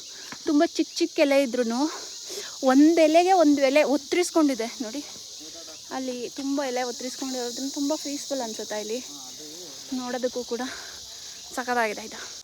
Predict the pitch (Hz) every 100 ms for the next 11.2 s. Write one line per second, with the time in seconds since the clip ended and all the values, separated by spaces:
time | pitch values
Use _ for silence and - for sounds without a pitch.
0 | - 311 339 415 415 381 415 415 339 403
1 | 359 262 277 311 320 302 285 294 269 240
2 | - 277 254 247 233 196 240 381 - -
3 | - - - - - - 269 277 311 226
4 | 226 208 - 277 320 311 440 - 349 226
5 | 262 330 294 302 359 311 233 269 - -
6 | - - 226 226 277 294 311 285 269 277
7 | 330 262 240 254 240 214 - - - -
8 | - 240 - 247 254 285 294 254 233 -
9 | 311 294 240 262 - - - - - -
10 | - 269 269 262 226 226 220 269 302 294
11 | 294